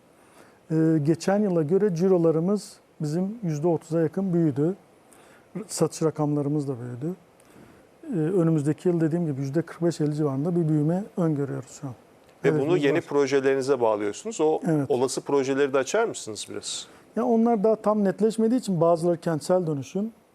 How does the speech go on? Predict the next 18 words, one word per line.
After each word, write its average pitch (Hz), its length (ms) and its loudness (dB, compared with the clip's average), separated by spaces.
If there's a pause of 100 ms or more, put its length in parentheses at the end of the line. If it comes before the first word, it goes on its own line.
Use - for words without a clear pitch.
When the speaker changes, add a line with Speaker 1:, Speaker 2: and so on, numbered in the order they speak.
Speaker 1:
Biliyorsunuz 160 400 -2
kentsel 160 440 0
dönüşüm 170 420 -4 (340)
hemen 160 320 -2 (120)
bir 156 240 -2
günde, 143 400 -4
bir 165 120 0
ayda 151 300 -2
bitecek 151 420 -6
bir 185 80 -2
iş 170 200 -10
değil. 151 180 -2 (400)
İşte 147 240 -2
büyük 165 240 2
bir 165 60 0
siteyle 165 400 0
ilgileniyoruz. 156 720 -2 (180)
Oranın 165 400 0